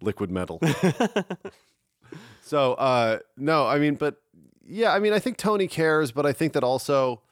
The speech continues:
Speaker 1: he sorta doesn't care because,
Speaker 2: Yeah.
Speaker 1: like, when Meadow tells him about it, and it's, it's kind of, it's a great scene. It, it's one of those scenes where I can't tell if I hate,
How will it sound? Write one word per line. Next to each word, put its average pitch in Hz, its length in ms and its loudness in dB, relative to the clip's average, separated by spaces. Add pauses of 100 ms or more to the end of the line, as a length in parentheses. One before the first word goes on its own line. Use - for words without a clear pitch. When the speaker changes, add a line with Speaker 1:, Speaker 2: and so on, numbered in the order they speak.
Speaker 1:
he 147 140 -6
sorta 151 440 0
doesn't 123 360 0
care 143 440 0 (120)
because, 123 240 4
Speaker 2:
Yeah. 98 60 4
Speaker 1:
like, 139 140 2
when 160 240 2
Meadow 160 280 4
tells 113 320 0
him 135 60 0
about 143 360 2
it, 160 160 0 (100)
and 139 140 0
it's, 127 220 -2
it's - 220 -4
kind 196 220 0
of, 208 120 0
it's - 160 -4
a 190 60 2
great 143 340 0
scene. 117 580 -2 (1200)
It, 143 200 -8 (280)
it's - 180 -6
one 202 140 4
of 247 60 2
those 262 160 2
scenes 175 320 0
where 143 120 2
I 117 120 0
can't 160 260 -2
tell 143 240 0
if 131 100 -2
I 117 120 0
hate, 113 680 -6